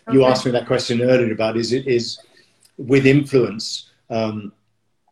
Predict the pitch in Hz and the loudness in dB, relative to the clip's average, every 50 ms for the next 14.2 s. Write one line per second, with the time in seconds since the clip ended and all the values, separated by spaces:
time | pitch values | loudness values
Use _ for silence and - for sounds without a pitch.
0 | _ - - - 123 - 113 123 120 120 120 120 117 120 120 117 113 117 110 - | _ -10 -4 -4 -2 0 0 0 0 0 -2 -2 0 0 0 0 -2 -6 -8 -6
1 | 117 113 110 - 117 127 135 131 123 - - 104 98 110 107 110 120 120 113 113 | -6 -6 -6 -2 2 2 4 4 4 2 -2 -6 -6 -4 -4 -4 -6 -6 -4 -6
2 | 107 - - 113 113 127 123 107 92 90 90 - - - _ - - - _ - | -6 -6 -4 0 2 2 4 2 0 -2 -6 -12 -14 -14 _ -20 -20 -20 _ -8
3 | 127 127 127 127 135 131 147 143 - 143 147 156 156 - - - 156 139 139 135 | -4 -2 0 0 0 0 -2 -4 -2 -2 -2 -2 -2 -4 -6 -2 2 2 2 2
4 | 135 135 131 - 117 113 117 110 113 - - - 127 127 120 120 - 113 107 110 | 0 -2 -2 -2 -4 -4 -4 -4 -4 -6 -6 -6 -6 -6 -6 -8 -8 -6 -4 -2
5 | 107 110 110 110 107 - - 117 113 110 - - 110 107 104 104 107 - _ _ | -2 -2 -4 -4 -8 -6 -6 -6 -6 -6 -8 -8 -6 -6 -6 -6 -8 -10 _ _
6 | _ _ _ - 117 120 117 113 113 113 120 123 131 127 127 120 120 117 113 113 | _ _ _ -2 0 0 2 2 0 0 2 4 4 4 6 4 4 2 0 -4
7 | 113 - - 131 127 - - 110 98 92 85 87 85 87 104 123 - _ _ _ | -4 0 0 0 0 0 -4 -8 -10 -10 -10 -12 -12 -10 -10 -12 -12 _ _ _
8 | _ - - - _ - 117 120 120 190 196 - - 117 113 120 120 117 110 - | _ -20 -20 -18 _ -4 -2 -2 0 0 -2 -2 0 0 0 0 0 -2 -2 -2
9 | - 131 127 123 - - 123 120 120 120 123 120 117 110 113 117 120 123 120 143 | 0 2 2 2 0 0 0 0 0 0 -2 -4 -2 -2 0 0 0 2 4 4
10 | 139 143 123 107 104 92 92 95 95 95 - 101 - - 98 87 90 87 98 117 | 4 2 0 -4 -8 -8 -8 -8 -10 -10 -12 -12 -12 -12 -12 -10 -8 -8 -8 -8
11 | 113 - 143 147 143 131 127 131 131 123 110 120 120 120 120 120 117 113 117 113 | -4 0 2 4 4 4 4 2 2 2 2 0 -2 0 2 2 2 2 2 2
12 | 123 123 131 131 - 120 113 110 107 104 107 - 113 113 110 - - 107 104 101 | 0 0 0 -2 -4 -8 -8 -8 -8 -8 -8 -10 -12 -14 -12 -14 -14 -14 -14 -14
13 | - _ _ _ _ - 131 131 120 113 110 120 110 107 104 110 120 117 104 90 | -16 _ _ _ _ -12 -8 -6 -4 -2 0 0 0 -2 -2 -2 -2 -2 -2 -4
14 | 82 85 101 | -6 -10 -10